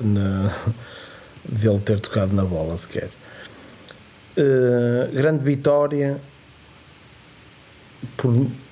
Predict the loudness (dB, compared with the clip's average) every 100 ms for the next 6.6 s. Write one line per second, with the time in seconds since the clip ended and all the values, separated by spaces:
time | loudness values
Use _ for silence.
0 | -2 0 2 0 0 2 4 4 4 4
1 | 4 4 4 4 2 4 2 4 2 2
2 | -2 -2 2 4 4 4 4 2 2 2
3 | 2 2 0 0 0 0 0 0 0 0
4 | -2 0 -4 -6 -10 -20 -20 -20 -20 -20
5 | -20 -20 -20 -20 -20 -20 -20 -20 -16 -2
6 | 2 4 4 2 0 -2